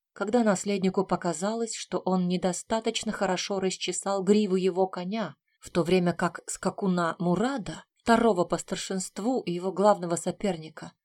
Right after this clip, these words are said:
украсили так, будто он принадлежал не ханскому сыну, а самому Шахиншаху,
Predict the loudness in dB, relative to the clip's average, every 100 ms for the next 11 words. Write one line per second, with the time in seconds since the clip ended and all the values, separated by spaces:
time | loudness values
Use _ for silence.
0 | _ 0 4 6 4 2 -4 -4 -8 -10
1 | -16 -18 0 6 6 6 2 6 6 6
2 | 2 -4 -8 -2 0 4 4 6 6 6
3 | 4 2 -2 -2 -4 -2 -2 -4 -8 -6
4 | -6 -4 -4 -2 0 2 2 -2 -4 -6
5 | -6 -4 -6 -8 -14 -20